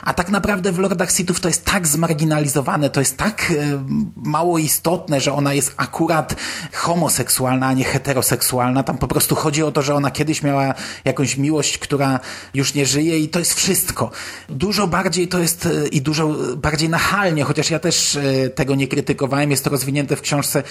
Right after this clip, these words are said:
Koniec i Początek, przy czym po prostu Chuck Wendick, który napisał Koniec i Początek, jest marnym pisarzem i on tam każdy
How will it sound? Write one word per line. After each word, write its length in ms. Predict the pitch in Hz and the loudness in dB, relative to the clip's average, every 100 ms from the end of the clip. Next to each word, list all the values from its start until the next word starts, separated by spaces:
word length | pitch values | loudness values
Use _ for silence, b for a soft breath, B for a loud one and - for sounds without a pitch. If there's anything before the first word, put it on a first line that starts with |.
| B B - | B B -2
Koniec 320 | 151 151 160 | 0 0 0
i 60 | |
Początek, 720 | 156 151 185 185 - 143 - - B B B | 0 0 2 2 2 0 0 -10 B B B
przy 140 | - 165 | -2 2
czym 180 | 170 | 0
po 140 | 160 165 | 4 4
prostu 400 | 175 170 - 170 - - - | 4 2 2 0 -2 -6 0
Chuck 280 | 165 - 160 | 0 2 2
Wendick, 460 | 160 156 165 - | 4 4 2 -2
który 260 | - 160 151 | -4 0 2
napisał 400 | 147 143 160 156 | 2 2 2 2
Koniec 320 | - 151 147 | 2 2 2
i 40 | 151 | 2
Początek, 460 | 147 - 151 - | 0 0 0 2
jest 320 | 143 - - 90 - | 2 0 -2 -6 -12
marnym 600 | - 131 139 139 147 139 | -6 -2 0 0 0 0
pisarzem 640 | 151 - 160 127 127 120 | 0 0 0 0 0 0
i 220 | 131 123 117 B B | 0 0 -2 B B
on 140 | 135 | -2
tam 200 | 135 139 | 0 0
każdy 760 | 135 151 156 135 131 135 131 | 0 0 0 0 2 2 2